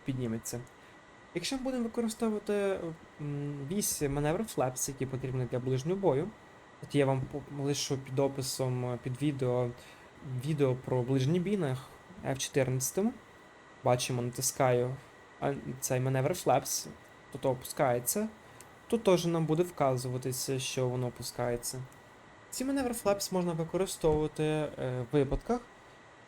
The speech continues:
коли, е, ми злітаємо при малій вагі-, вазі. Наступне, що ми повинні знати, це положення самих крил.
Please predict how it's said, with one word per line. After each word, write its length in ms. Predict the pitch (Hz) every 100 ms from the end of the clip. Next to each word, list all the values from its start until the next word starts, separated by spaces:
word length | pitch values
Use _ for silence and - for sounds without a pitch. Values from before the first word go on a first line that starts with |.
| -
коли, 480 | - 175 156 156 175 -
е, 220 | 139 127
ми 200 | 135 131
злітаємо 640 | 123 170 135 123 131 139 131
при 240 | 143 135 123
малій 280 | 127 127
вагі-, 340 | 123 127 127 135
вазі. 340 | 131 120 123 127 - - - - - - - - - - - - - - - - - - - - - -
Наступне, 360 | 226 - 226
що 120 | 214 180
ми 40 |
повинні 200 | 214 254
знати, 240 | 202 185 180
це 320 | - 165 170 - -
положення 400 | 156 151 160 156
самих 260 | 147 135 131
крил. 240 | - 151